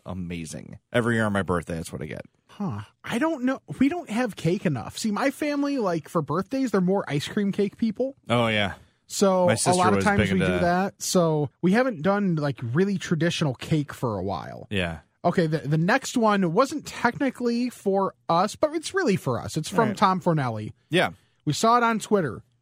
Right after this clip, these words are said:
Speaker 2: You can only have one for the rest of your life. Mexican food or Italian food?
Speaker 1: This is really hard.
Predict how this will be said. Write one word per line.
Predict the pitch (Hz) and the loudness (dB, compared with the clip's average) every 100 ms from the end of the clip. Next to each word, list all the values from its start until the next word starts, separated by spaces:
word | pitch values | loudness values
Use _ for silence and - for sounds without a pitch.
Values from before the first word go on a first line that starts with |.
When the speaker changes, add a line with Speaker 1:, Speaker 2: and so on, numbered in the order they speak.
| _ _ _ - | _ _ _ -6
Speaker 2:
You | 139 | 0
can | 160 | 2
only | 180 220 | 2 4
have | 202 196 | 4 2
one | 160 180 170 123 | 2 2 2 0
for | - | -4
the | 123 | -2
rest | 123 151 - | 0 0 0
of | 151 | 2
your | 156 | 2
life. | 151 107 - - _ _ _ _ - | 2 0 -6 -18 _ _ _ _ 0
Mexican | 160 220 - 196 143 | 4 4 2 0 -2
food | 110 123 104 95 98 _ _ _ | 0 0 0 -4 -8 _ _ _
or | - 151 | 0 0
Italian | 131 - 127 120 90 | 0 -2 0 0 -2
food? | 90 80 - - _ _ _ _ | -6 -8 -10 -16 _ _ _ _
Speaker 1:
This | - 165 | -8 -2
is | 175 | 0
really | 127 120 104 | 2 2 2
hard. | 87 82 80 80 | 0 -2 -2 -6